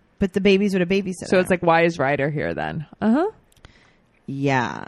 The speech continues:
Speaker 1: So now she is acting so much better than Corey.
Speaker 2: Yeah.
Speaker 1: She's like, "Listen, Corey, I'm gonna tell you how it is. I've been in the show for ten years."
Speaker 2: Yeah.
Speaker 1: He's like, "Yeah, I don't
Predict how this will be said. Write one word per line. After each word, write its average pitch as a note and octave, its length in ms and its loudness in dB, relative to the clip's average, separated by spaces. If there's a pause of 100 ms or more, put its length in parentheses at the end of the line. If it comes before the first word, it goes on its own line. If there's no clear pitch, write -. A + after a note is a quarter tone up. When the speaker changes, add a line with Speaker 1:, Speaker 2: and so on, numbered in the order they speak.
(100)
Speaker 1:
So E3+ 440 4
now E3 240 0
she G3 380 -4
is G3+ 360 -4
acting C3 500 -8
so C#3 240 -6
much C#3+ 200 -6
better A#2+ 180 -4
than A#2 160 -8
Corey. A#1 560 -14 (560)
Speaker 2:
Yeah. F#3+ 260 10
Speaker 1:
She's G3+ 100 4
like, G3 160 8
"Listen, G3 400 6
Corey, E3 320 4
I'm G3 200 0
gonna C#4+ 160 -2
tell - 220 -4
you E3+ 260 -2
how E3+ 160 4
it D#3+ 80 6
is. D#3 120 4
I've F#3 160 2
been C#4+ 100 -4
in A#3 60 -4
the F3+ 60 -4
show D#3+ 220 -2
for D3 120 -8 (100)
ten D3 400 -10
years." B2 280 -4
Speaker 2:
Yeah. A2+ 300 0 (640)
Speaker 1:
He's F#3+ 300 -2
like, F3 260 2
"Yeah, G#3 240 4
I D3+ 120 -2
don't F3 340 -2